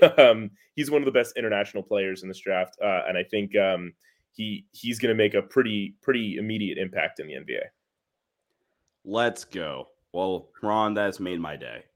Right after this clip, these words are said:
Speaker 2: So, uh,
Speaker 1: <laughs>
Speaker 2: thank you.
Speaker 1: Happy for you.
Speaker 2: Um, the Toronto Raptors,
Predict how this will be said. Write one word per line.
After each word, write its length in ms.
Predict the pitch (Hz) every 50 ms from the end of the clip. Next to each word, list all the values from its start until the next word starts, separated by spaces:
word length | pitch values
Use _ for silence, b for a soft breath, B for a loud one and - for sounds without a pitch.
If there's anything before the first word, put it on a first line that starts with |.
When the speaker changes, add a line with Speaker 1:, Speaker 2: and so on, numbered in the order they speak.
| _ _
Speaker 2:
So, 160 | _ - 87
uh, 360 | 80 80 - - - 160 - - -
Speaker 1:
<laughs> 80 | - -
Speaker 2:
thank 240 | 76 - 127 123 -
you. 140 | - - - -
Speaker 1:
Happy 240 | 120 110 - 117 107
for 200 | 110 120 123 131
you. 260 | 143 156 151 - - -
Speaker 2:
Um, 580 | 120 131 131 139 143 143 143 139 147 143 139 - _ _ _ _ _ _ _ _ _ _ _ _ _ _ _ - - - _
the 400 | 123 123 127 131 131 127 127 127
Toronto 480 | 123 - - 143 143 156 190 226 240 220
Raptors, 880 | 170 131 120 113 104 - - - 85 80 73 73 - - - - -